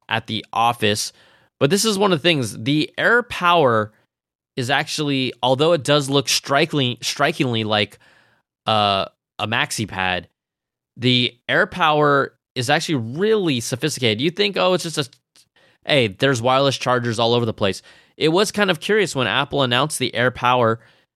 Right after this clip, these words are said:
they also were like, "Hey, right now you can use third-party chargers from our friends at Belkin and Mophie. And then when we're ready, we'll, we'll be ready to go." Well, one of the reasons why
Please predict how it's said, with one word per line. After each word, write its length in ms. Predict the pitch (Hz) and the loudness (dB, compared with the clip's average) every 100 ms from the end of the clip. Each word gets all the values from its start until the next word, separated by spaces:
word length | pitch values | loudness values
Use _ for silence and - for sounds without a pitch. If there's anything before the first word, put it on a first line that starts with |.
| _ | _
they 220 | - 123 | 0 0
also 340 | - 117 135 143 | 0 0 0 0
were 80 | 123 | -2
like, 160 | 110 | -2
"Hey, 340 | - 151 110 - _ _ _ - | 0 -2 -2 -6 _ _ _ -6
right 280 | 113 135 | -2 0
now 300 | 117 135 139 | 0 0 0
you 180 | 120 117 | 0 -2
can 160 | 127 120 | -2 -2
use 260 | 117 117 | 0 -2
third-party 600 | - 131 127 120 127 120 117 | -2 0 0 0 0 0 0
chargers 520 | - 131 135 117 107 | 2 2 2 0 -2
from 220 | - 113 | -2 0
our 80 | 107 | 0
friends 380 | - 127 113 98 | 0 0 0 -4
at 200 | 90 - | -8 -4
Belkin 560 | 160 170 123 117 92 85 - - _ _ - | 0 0 0 -2 -2 -6 -14 -20 _ _ -4
and 200 | 117 107 | -2 0
Mophie. 680 | 107 135 165 - 107 92 - _ _ _ - | 2 2 0 -2 -4 -4 -12 _ _ _ -4
And 220 | 127 151 | -2 0
then 160 | 170 | 0
when 180 | 170 165 | 0 0
we're 140 | 160 170 | 0 2
ready, 300 | 156 156 156 | 2 2 2
we'll, 300 | 139 143 - | 2 0 -2
we'll 160 | 113 131 | -2 0
be 140 | 147 | 2
ready 220 | 131 131 | 2 2
to 100 | 131 | 0
go." 340 | 117 123 92 82 _ _ _ _ _ | 2 2 0 -6 _ _ _ _ _
Well, 120 | 127 | 0
one 160 | 135 208 | 2 2
of 60 | |
the 100 | 196 | 2
reasons 640 | 127 117 160 247 160 117 98 | 2 2 0 0 -2 -2 -2
why 460 | 110 107 104 104 | 0 2 0 -4